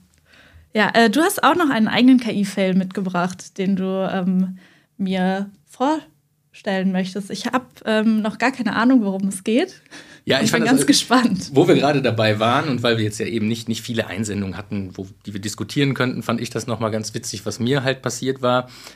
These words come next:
Speaker 2: Ähm, äh, kurz zur Einordnung, ich bin sehr auf, auf Kleinanzeigenportalen unterwegs und interessiere
Speaker 1: Mhm.
Speaker 2: mich dann auch so für alte Autoteile, für Oldtimer, Youngtimer.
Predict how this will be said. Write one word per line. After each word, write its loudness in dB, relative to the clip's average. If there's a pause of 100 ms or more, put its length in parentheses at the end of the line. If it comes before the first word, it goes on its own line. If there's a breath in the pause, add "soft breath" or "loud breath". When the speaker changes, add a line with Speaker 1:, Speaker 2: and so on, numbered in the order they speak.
(120 loud breath)
Speaker 2:
Ähm, 0
äh, -12
kurz 0
zur -4
Einordnung, 0
ich -8
bin -4
sehr -2
auf, -10
auf -10 (100)
Kleinanzeigenportalen 0
unterwegs 0
und -2
interessiere -2
Speaker 1:
Mhm. 0
Speaker 2:
mich 0
dann -4
auch -8
so -10
für -12
alte -10 (240)
Autoteile, -6 (100)
für -12
Oldtimer, -6
Youngtimer. 0